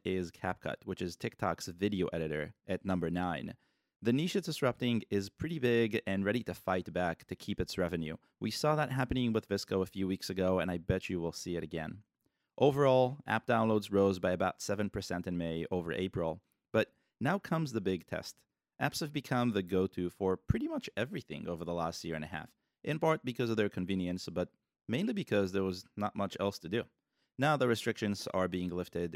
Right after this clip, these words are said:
entirely in many countries. The question of whether this unstoppable demand will subside as we go back to having other things to do is kind of the main question. And will download subside because of that? I don't think so.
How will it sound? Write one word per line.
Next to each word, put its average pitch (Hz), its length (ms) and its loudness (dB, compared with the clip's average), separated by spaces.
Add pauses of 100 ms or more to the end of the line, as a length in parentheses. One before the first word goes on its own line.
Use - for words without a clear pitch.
entirely 90 720 -2
in 92 160 -2
many 90 180 -2
countries. 87 480 -4 (100)
The 107 100 -2
question 123 360 0
of 101 120 -2
whether 95 240 2
this 87 260 -2
unstoppable 90 680 0
demand 87 340 -2
will 82 160 -4
subside 82 600 -4 (460)
as 95 220 0
we 92 80 0
go 92 200 4
back 87 360 0
to 82 260 -2
having 90 320 -4 (100)
other 160 200 2
things 90 320 0
to 98 100 -4
do 87 320 2
is 90 140 -2
kind - 160 -4
of 92 80 -4
the 87 60 0
main 90 260 0
question. - 500 -10 (500)
And 90 380 -2
will 90 220 0
download 90 400 0
subside 80 420 -4
because 117 380 -4
of 76 100 -6
that? 76 220 -6 (1120)
I 180 200 0
don't 202 280 0
think 285 180 -2
so. - 220 -6